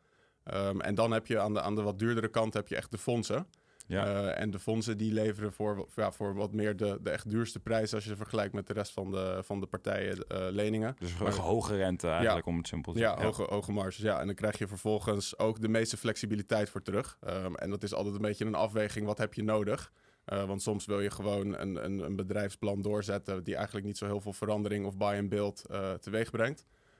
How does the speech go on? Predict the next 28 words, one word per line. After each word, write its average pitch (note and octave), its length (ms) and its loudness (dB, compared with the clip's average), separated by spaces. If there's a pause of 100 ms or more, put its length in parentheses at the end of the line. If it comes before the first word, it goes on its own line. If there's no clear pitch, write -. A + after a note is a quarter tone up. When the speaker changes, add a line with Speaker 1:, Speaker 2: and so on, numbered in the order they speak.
(120)
Speaker 1:
Ehm, G2+ 400 0
en G#2+ 160 0
dan G#2 140 2
heb A2 180 2
je G2 100 0
ook G#2+ 120 2
niet A2+ 180 2
het G#2 120 -2
duurste A#2 260 0
product A2 340 0
nodig, G#2+ 500 2
want G2+ 300 -2
je F#2+ 80 -6
kunt G#2+ 220 0
gewoon G2+ 180 0
met G2+ 140 -2
je G2 60 -8
standaard G2+ 360 0
bankfinanciering G2+ 800 -2 (160)
voldoende A2 300 0
flexibiliteit G2+ 720 -2
vinden G2 180 -2
om G2+ 60 0
je G2 80 0
businessplan G2 460 -2
uit F2+ 140 -4
te - 80 -20
voeren. F#2+ 340 -6